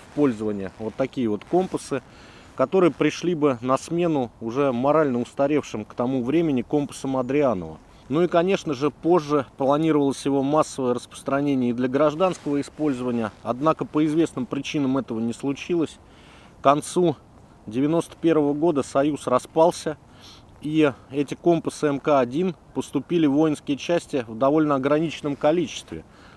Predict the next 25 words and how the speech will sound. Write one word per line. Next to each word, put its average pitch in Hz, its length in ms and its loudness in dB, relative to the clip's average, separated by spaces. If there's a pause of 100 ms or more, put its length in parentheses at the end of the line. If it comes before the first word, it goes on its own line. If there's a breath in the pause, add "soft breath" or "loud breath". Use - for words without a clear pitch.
а 120 100 4
многие 170 380 2
из 139 100 -2
них 160 160 -4
так - 240 0
и 170 60 4
остались 139 480 0
лежать 127 320 -2
невостребованными 131 920 0
на 123 140 -2
складах. 143 640 -2
Впрочем, 170 360 0
через 147 280 -2
какое-то 160 440 2
время 147 340 4
этим 127 220 -4
воспользовались 120 720 0
коммерсанты. 151 800 -4 (640 loud breath)
А, 113 100 -2
большинство 156 560 2
военторгов 143 560 2
перешло 143 400 -2
на 127 140 -2
коммерческую 147 640 -2
основу. 135 500 -2